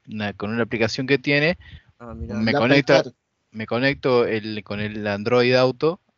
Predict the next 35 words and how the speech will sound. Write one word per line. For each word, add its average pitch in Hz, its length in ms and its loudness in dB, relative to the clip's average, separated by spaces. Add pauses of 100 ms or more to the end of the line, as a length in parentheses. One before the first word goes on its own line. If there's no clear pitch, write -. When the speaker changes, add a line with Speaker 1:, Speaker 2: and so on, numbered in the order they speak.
(140)
Speaker 1:
me 104 160 -16
conecto 110 400 -2
Speaker 3:
Claro. 104 120 2
Speaker 1:
al 98 220 -8
Google 113 240 -2
Maps 143 340 0
y 101 160 -12
manejo 113 360 -4
también 110 240 -2
Spotify 120 640 0
y 95 80 -2
todo 117 160 -2
lo 110 80 0
que 101 140 -6
quiera 107 180 0
del 95 120 0
celular 101 360 0
de 107 60 4
ahí, 120 160 2
entonces 98 380 -6 (400)
para 92 160 -10
mí 120 80 -4
es 117 80 -6
cómodo. 92 480 0 (480)
Speaker 2:
O 143 120 -6
sea, 202 200 0
no 208 140 0
tiene 240 280 2
G 202 220 2
P 202 360 -2
S, 120 360 -10
es 151 220 -8
una 151 140 4
pantalla, 143 520 0
digamos, 107 360 -8